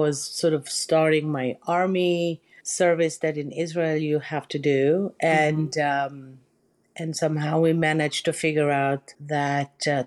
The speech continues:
Speaker 1: towards the end of my army service, I started going to, there were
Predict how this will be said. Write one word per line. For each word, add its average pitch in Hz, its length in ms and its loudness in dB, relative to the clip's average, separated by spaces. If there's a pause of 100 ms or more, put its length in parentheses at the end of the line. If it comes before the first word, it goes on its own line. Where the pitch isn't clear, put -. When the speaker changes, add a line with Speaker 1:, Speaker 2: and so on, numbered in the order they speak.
Speaker 1:
towards 226 300 4
the - 260 -4
end 180 220 0
of 160 100 -2
my 156 180 0
army 143 300 -2
service, 135 400 -6
I 127 80 0
started 135 360 -6
going 135 280 -4 (160)
to, 139 360 -4 (760)
there 185 100 4
were 196 60 6